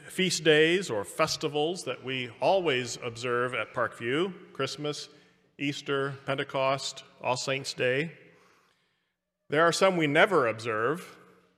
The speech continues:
Nativity of John the Baptist, Candlemas, Feast of Holy In-, Innocents, and many more. And then there are the maybe or maybe not feast days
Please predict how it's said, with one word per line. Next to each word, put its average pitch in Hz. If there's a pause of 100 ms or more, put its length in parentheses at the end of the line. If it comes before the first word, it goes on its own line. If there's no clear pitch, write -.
(840)
Nativity 143
of 123
John 127
the 117
Baptist, 170 (600)
Candlemas, 165 (180)
Feast 170
of 147
Holy 156
In-, 175
Innocents, 156 (140)
and 117
many 123
more. 127 (1120)
And 135
then 233
there 226
are 190
the 165 (360)
maybe 190
or 160
maybe 147
not 147 (500)
feast 139
days 117